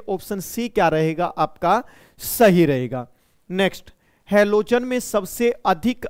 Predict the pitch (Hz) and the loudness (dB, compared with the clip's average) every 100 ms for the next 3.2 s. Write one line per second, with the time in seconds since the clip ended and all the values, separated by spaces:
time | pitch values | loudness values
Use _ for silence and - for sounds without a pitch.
0 | - 185 202 196 208 202 185 175 143 139 | -2 0 0 -4 0 2 2 -2 -4 -4
1 | 127 120 _ _ _ - 190 190 202 220 | -6 -12 _ _ _ 0 2 2 0 -2
2 | 233 240 233 208 175 - 226 - 175 156 | -2 -4 -2 -4 -4 0 -2 0 -2 -2
3 | 233 | -4